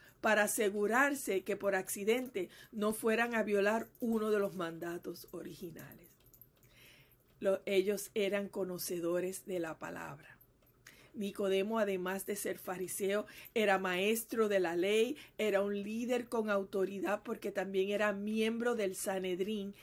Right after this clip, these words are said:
que era el consejo gubernamental de los judíos. Así que Nicodemo era un hombre con influencia,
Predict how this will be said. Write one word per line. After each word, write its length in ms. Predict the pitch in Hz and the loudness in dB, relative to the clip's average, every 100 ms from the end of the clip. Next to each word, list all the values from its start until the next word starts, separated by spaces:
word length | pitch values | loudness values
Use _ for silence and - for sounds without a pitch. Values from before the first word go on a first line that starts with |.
| - _ | -20 _
que 160 | 208 | 0
era 100 | 196 | 2
el 100 | 202 | 2
consejo 800 | 202 202 196 - 226 240 247 240 | 2 -2 -2 0 2 4 2 0
gubernamental 1040 | 226 196 180 175 165 170 165 180 180 - - _ - 170 | 0 0 0 -4 -8 -10 -6 -2 -2 -4 -10 _ -20 -2
de 260 | 175 170 - | 0 0 -2
los 320 | 180 170 - | -4 -4 -8
judíos. 580 | - 165 156 147 - - - - | -4 -2 -2 -8 -12 -20 -20 -20
Así 140 | - - | -16 -4
que 140 | 202 | -2
Nicodemo 580 | 202 202 202 202 220 254 | -2 -2 2 2 0 -4
era 240 | 240 220 214 | -4 -2 0
un 200 | 220 214 | -2 -2
hombre 400 | 220 226 240 226 | -2 -2 -2 0
con 220 | 214 202 | -2 -2
influencia, 1080 | 190 180 - 190 175 175 185 185 - 175 | -4 -8 -6 0 2 2 -4 -6 -4 -4